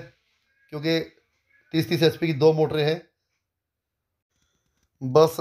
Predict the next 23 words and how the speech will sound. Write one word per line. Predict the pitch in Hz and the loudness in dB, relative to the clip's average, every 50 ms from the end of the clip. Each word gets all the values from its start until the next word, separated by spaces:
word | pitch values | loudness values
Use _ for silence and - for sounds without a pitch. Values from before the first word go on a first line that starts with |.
| - - | -10 -10
इसके | 151 - - - 170 156 | -10 -12 -8 -4 -2 -2
अंदर | 147 147 147 139 156 156 151 156 156 - | -2 -2 0 0 0 0 0 -2 -4 -6
इतना | 135 117 - 143 151 | -12 -8 -4 -2 0
ही | 143 147 156 117 | 0 -2 -2 0
पैरामीटर | - 139 139 139 139 139 139 139 139 | 2 2 4 4 2 0 -2 -4 -4
भरा | 120 104 117 120 | -2 0 0 0
जाता | 120 123 107 107 147 | 0 -2 -2 -2 -2
है। | 139 | -4
एक | 139 - | -4 -6
तो | 151 135 | -10 -10
सीटी | - - 131 135 151 | -8 -8 -6 -4 -2
रेशियो | 135 131 131 113 139 151 | 0 0 0 2 2 0
भरी | 143 143 143 156 | 2 2 0 2
जाती | 139 147 143 143 - 170 165 | 2 2 0 0 -2 -2 -2
है, | 160 | -2
उसके | 147 - - 139 | -2 -4 -4 -2
बाद | 135 135 131 | 0 2 4
आपको | 135 135 131 139 147 123 | 4 2 2 0 -4 -4
स्टेप | - - 135 127 | -4 -2 -4 -2
भी | 120 147 147 | -2 -2 -2
भरने | 127 139 135 147 151 | -2 -2 -2 -2 -2
होते | 147 143 143 - | -2 -2 -4 -4
हैं, | 151 156 160 165 | -4 -2 -2 -4